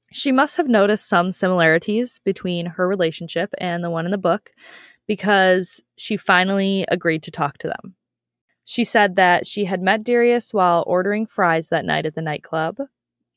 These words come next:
and they ended up talking the whole night. He gave her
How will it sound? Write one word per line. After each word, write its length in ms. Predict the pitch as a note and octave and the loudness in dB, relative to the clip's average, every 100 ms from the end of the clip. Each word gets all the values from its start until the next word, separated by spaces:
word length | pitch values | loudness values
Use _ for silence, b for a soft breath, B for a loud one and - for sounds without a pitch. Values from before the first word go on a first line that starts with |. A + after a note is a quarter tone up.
| _ | _
and 120 | - A3+ | 0 2
they 80 | |
ended 220 | - A#3+ B3+ | 4 4 2
up 100 | B3+ | 0
talking 480 | - F#3 - G3 F#3+ | 0 0 0 -4 -2
the 80 | |
whole 220 | F#3 E3 F3+ | -2 -2 0
night. 500 | D3+ D3 - - - b b b b | -2 -4 -8 -18 -20 b b b b
He 140 | - | -2
gave 240 | G3 F#3+ F#3 | 2 2 0
her 500 | A3 G#3 G#3+ A#3 | -2 0 0 -2